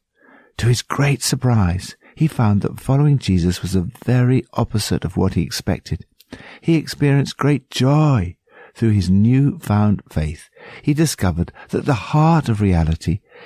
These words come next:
is to be found in a person. He was surprised by joy. Many people confuse pleasure, contentment, and joy. Pleasure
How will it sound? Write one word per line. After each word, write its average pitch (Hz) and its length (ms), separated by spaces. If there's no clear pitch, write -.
is 147 140
to 143 60
be 156 100
found 147 280
in 151 120
a 156 40
person. - 640
He 220 160
was 160 160
surprised 156 880
by 104 200
joy. 80 480
Many 180 360
people 98 340
confuse 107 760
pleasure, 117 480
contentment, 107 880
and 95 180
joy. 78 420
Pleasure 170 480